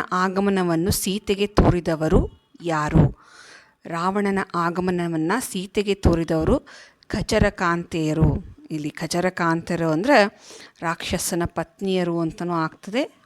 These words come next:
ವಿದ್ಯಾಧರ ಸ್ತ್ರೀಯರು ಅಂತ ಹೇಳಿನೂ ಆಗ್ತದೆ. ಖಚರಕಾಂತೆಯರು ಅಂತ ಬರೆದ್ರೆ ಸಾಕು. ಪ್ರಶ್ನೆ ಎಂಟು,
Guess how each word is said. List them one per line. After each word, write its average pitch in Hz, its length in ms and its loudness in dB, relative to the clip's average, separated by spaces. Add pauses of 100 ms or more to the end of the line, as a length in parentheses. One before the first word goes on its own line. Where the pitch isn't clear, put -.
(120)
ವಿದ್ಯಾಧರ 165 560 -4
ಸ್ತ್ರೀಯರು 165 600 -4
ಅಂತ 151 240 -6
ಹೇಳಿನೂ 175 440 -8 (360)
ಆಗ್ತದೆ. 185 580 -8 (380)
ಖಚರಕಾಂತೆಯರು 175 1120 -2
ಅಂತ 151 220 -6
ಬರೆದ್ರೆ 165 600 -6
ಸಾಕು. - 440 -2 (1300)
ಪ್ರಶ್ನೆ 202 440 0
ಎಂಟು, 170 480 -2